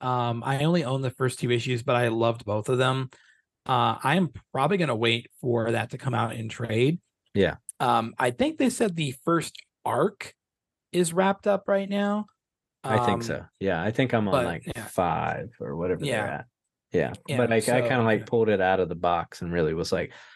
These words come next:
Speaker 2: I think, you know, and so right when I kinda was going through and then I read the first issue, like, right away, I was like, "I know this is on my list." So.
Speaker 1: All right,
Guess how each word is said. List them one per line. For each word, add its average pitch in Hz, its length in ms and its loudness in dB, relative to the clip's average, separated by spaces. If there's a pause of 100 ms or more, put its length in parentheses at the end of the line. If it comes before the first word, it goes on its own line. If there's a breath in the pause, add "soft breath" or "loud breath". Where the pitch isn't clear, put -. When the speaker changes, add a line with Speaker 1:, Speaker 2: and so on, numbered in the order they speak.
(240 loud breath)
Speaker 2:
I 101 100 0
think, 101 420 0
you 107 160 0
know, 90 280 -2
and 113 240 2
so 104 380 2
right 110 360 0
when 110 140 -2
I 104 100 0
kinda 98 300 -2
was 95 160 -2
going 107 280 0
through 101 280 2
and 95 100 0
then 90 100 -2
I 92 60 0
read 92 560 0
the 101 80 4
first 101 340 -2
issue, 98 320 2
like, 82 160 -2
right 90 200 0
away, 80 300 2
I 76 60 0
was 78 120 -6
like, 85 140 -6
"I 98 120 -4
know 90 260 -2
this - 220 -8
is - 120 -14
on - 140 -8
my - 120 -8
list." - 360 -10 (720 soft breath)
So. - 160 0
Speaker 1:
All 110 60 2
right, 104 160 -2